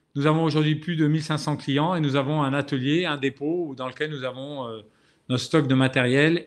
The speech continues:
et de marchandises. Donc, notre métier, c'est vraiment d'accompagner le client techniquement et administrati-,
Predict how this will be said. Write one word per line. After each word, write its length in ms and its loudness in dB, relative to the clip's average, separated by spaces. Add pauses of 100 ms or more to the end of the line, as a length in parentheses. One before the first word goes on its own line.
et 140 2
de 80 0
marchandises. 680 -2 (1300)
Donc, 180 8
notre 260 8
métier, 420 8
c'est 240 6
vraiment 340 6
d'accompagner 560 4
le 60 2
client 340 0
techniquement 640 -2
et 80 0
administrati-, 840 -4